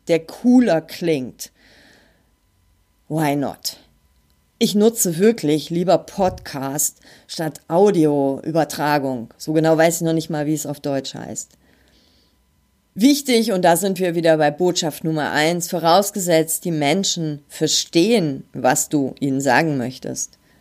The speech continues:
Die sprechen deine Sprache. Und das kommt bei ihnen an. Es geht also weniger um dich, welche Sprache du benutzt, sondern eher, welche Sprache die Menschen,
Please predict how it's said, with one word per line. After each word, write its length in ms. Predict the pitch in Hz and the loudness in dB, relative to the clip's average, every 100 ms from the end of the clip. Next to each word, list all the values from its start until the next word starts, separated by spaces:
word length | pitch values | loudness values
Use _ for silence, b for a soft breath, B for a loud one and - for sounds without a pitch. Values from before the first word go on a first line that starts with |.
| b | b
Die 80 | 156 | -4
sprechen 480 | - 147 139 147 131 | 0 2 2 0 0
deine 320 | 135 135 135 | 2 2 0
Sprache. 560 | - - 110 131 - 151 _ _ _ _ _ - | -6 -6 -6 -8 -12 -18 _ _ _ _ _ -2
Und 320 | 156 139 - | 0 0 0
das 160 | 160 - | 0 2
kommt 220 | 156 139 | 0 0
bei 80 | 135 | -2
ihnen 220 | 123 139 | -2 -4
an. 300 | 127 131 139 _ _ _ _ b b b b _ | -6 -8 -12 _ _ _ _ b b b b _
Es 100 | - | 0
geht 300 | 190 175 - _ b b b b | 2 2 -2 _ b b b b
also 320 | 170 160 170 165 | 2 4 4 4
weniger 440 | 175 185 165 156 | 4 4 2 2
um 200 | 156 156 | 2 4
dich, 300 | 180 208 165 | 4 2 0
welche 280 | 160 151 147 | 0 0 -2
Sprache 480 | - 151 151 151 143 | -4 0 0 0 0
du 180 | 175 | 0
benutzt, 540 | 175 151 143 156 - - | 0 0 0 -2 -4 -4
sondern 300 | 147 139 139 | -4 -4 -4
eher, 320 | 143 143 135 | -2 -2 0
welche 340 | 143 147 147 | 2 2 0
Sprache 640 | - - 143 139 139 131 - B B B - | -4 -4 -4 -4 -4 -8 -10 B B B -4
die 80 | 143 | 2
Menschen, 600 | 151 175 - 151 151 | 4 2 0 -4 -6